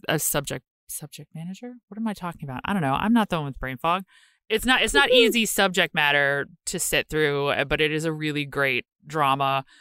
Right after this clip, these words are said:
Speaker 1: Uh, it is a two-part series called Mayflies, and it's streamed on, it, it's streamed on A M C Plus. Uh, I wanna say maybe at the end of October or end of September.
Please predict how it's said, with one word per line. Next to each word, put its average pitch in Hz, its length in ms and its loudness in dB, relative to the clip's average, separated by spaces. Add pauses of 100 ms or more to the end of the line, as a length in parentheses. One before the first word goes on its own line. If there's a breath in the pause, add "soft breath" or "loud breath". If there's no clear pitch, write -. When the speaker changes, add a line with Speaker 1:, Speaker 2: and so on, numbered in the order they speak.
(540 soft breath)
Speaker 1:
Uh, 165 280 4
it 165 80 0
is 170 140 -2
a 175 100 0 (100)
two-part 240 460 0
series 214 220 2
called 185 200 0
Mayflies, 233 880 -2 (840)
and 180 380 4
it's 156 160 0
streamed 254 380 2
on, 214 320 6
it, 185 300 0 (120)
it's 185 140 -2
streamed 294 280 0
on 269 120 6
A 202 140 4
M 196 100 0
C 185 140 -2
Plus. 143 640 0 (1080)
Uh, - 60 -8
I 151 260 -4
wanna 185 160 -4
say 190 160 -2
maybe 175 240 2
at 170 80 -4
the 170 80 0
end 170 120 2
of 160 80 0
October 165 500 2
or 151 100 0
end 147 100 -2
of 143 60 -8
September. 160 480 -4